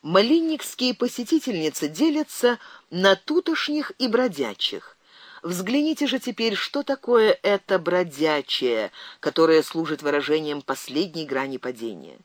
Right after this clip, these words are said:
Вот они, эти тощие, безобразные, болезненные призраки женщин, напоминающие скорее каких-то гномов сонного кошмара, чем женщину Богом созданную. Вглядитесь ближе.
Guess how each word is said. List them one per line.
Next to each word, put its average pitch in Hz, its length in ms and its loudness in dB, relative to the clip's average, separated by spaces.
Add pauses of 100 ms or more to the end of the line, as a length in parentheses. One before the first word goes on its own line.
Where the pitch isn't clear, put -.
(300)
Вот 226 200 2
они, 131 320 -6 (320)
эти 202 220 -2
тощие, 139 540 0
безобразные, 165 840 0
болезненные 180 680 -2
призраки 170 500 -4
женщин, 156 640 -2 (260)
напоминающие 180 640 -2
скорее 180 320 0
каких-то 175 460 -4
гномов 196 580 -2
сонного 220 460 -2
кошмара, 226 680 2 (260)
чем 175 300 0
женщину 180 580 -2
Богом 156 400 0
созданную. 104 720 -6 (680)
Вглядитесь 175 640 -4
ближе. 262 500 2